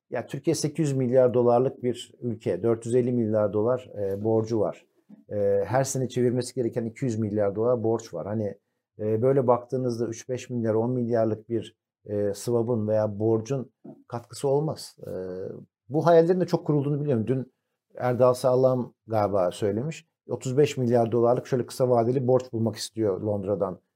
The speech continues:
Türkiye falan diye. Yani bir kere bu rakamlar çok büyük ama, e,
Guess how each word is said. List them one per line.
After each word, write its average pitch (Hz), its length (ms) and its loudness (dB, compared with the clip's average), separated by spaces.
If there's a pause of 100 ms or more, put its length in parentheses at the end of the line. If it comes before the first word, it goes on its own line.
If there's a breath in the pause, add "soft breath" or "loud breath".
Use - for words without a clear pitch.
(120)
Türkiye 87 340 -10
falan - 380 -14
diye. - 160 -14
Yani - 220 -8
bir - 40 -14
kere 135 180 -2
bu 113 120 -2
rakamlar 127 440 0
çok - 260 -8 (420)
büyük 110 480 -4 (280)
ama, 139 400 -2 (240)
e, 113 680 -4